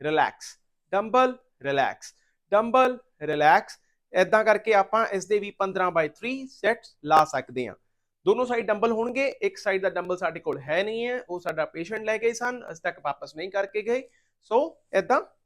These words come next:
ਰਿਲੈਕਸ ਇਸ ਦੇ ਪੰਦਰਾਂ by ਥ੍ਰੀ ਸੈੱਟ ਤੁਸੀਂ ਲਾਉਣੇ ਨੇ। ਬਹੁਤ ਹੀ ਵਧੀਆ ਐਕਸਰਸਾਈਜ਼ ਆ, ਇਸ ਦੇ ਨਾਲ ਤੁਹਾਡੇ ਕੋਈ ਇੰਜਰੀ ਨਹੀਂ ਹੋਏਗੀ, ਕੋਈ ਪ੍ਰੋਬਲਮ ਨਹੀਂ ਆਏਗੀ, ਕੋਈ ਸ਼ੋਲਡਰ ਨਹੀਂ, ਕੋਈ ਗਰਦਨ ਨਹੀਂ, ਕਿਤੇ ਤੁਹਾਨੂੰ ਕੋਈ ਤਕਲੀਫ ਨਹੀਂ ਹੋਏਗੀ।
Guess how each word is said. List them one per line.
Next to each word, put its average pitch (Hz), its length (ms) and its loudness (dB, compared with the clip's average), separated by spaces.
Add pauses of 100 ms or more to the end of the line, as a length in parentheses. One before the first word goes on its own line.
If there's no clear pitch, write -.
ਰਿਲੈਕਸ 202 560 2
ਇਸ 185 140 -8
ਦੇ 214 100 0
ਪੰਦਰਾਂ 185 400 0
by 233 280 6 (340)
ਥ੍ਰੀ 262 180 -2
ਸੈੱਟ 220 300 0
ਤੁਸੀਂ 254 380 -4 (140)
ਲਾਉਣੇ 165 400 2
ਨੇ। 254 280 0 (280)
ਬਹੁਤ 240 300 4
ਹੀ 214 140 -8
ਵਧੀਆ 196 300 0
ਐਕਸਰਸਾਈਜ਼ 220 520 0
ਆ, 240 160 4 (100)
ਇਸ 190 160 -4
ਦੇ 208 100 -2
ਨਾਲ 180 180 0
ਤੁਹਾਡੇ 175 220 -6
ਕੋਈ 196 220 0
ਇੰਜਰੀ 214 280 -6
ਨਹੀਂ 226 120 -6
ਹੋਏਗੀ, 220 420 -4
ਕੋਈ 220 240 0
ਪ੍ਰੋਬਲਮ 214 380 2
ਨਹੀਂ 214 120 -4
ਆਏਗੀ, 220 280 -4
ਕੋਈ 208 240 2
ਸ਼ੋਲਡਰ 196 460 0
ਨਹੀਂ, 220 240 -6 (360)
ਕੋਈ 208 180 6
ਗਰਦਨ 175 400 2
ਨਹੀਂ, 233 240 -4 (120)
ਕਿਤੇ 254 200 0
ਤੁਹਾਨੂੰ 220 220 -4
ਕੋਈ 214 140 0
ਤਕਲੀਫ 214 500 -8
ਨਹੀਂ 226 120 -4
ਹੋਏਗੀ। 226 360 0